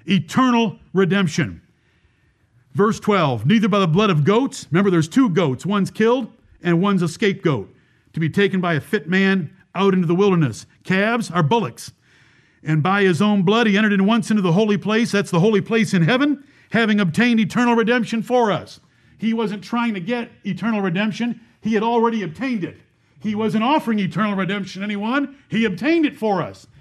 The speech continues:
And he's got it in his hand. He's got it. It's his possession. He's got eternal redemption. It should give us eternal consolation. It should give us eternal comfort.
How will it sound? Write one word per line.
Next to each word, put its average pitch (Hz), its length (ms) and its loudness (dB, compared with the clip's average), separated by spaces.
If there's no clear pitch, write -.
And 190 100 0
he's 175 140 0
got 285 240 2
it 262 80 -2
in 247 100 0
his 202 140 -2
hand. 165 420 0
He's 190 220 2
got 269 240 2
it. 226 140 0
It's 160 100 -2
his 269 200 2
possession. 175 640 -2
He's 220 220 4
got 233 220 0
eternal 254 400 2
redemption. 202 580 0
It 214 180 2
should 190 180 0
give 240 160 2
us 269 180 0
eternal 254 380 0
consolation. 226 840 -2
It 190 140 2
should 202 160 2
give 240 140 0
us 254 160 0
eternal 277 400 0
comfort. 269 500 -4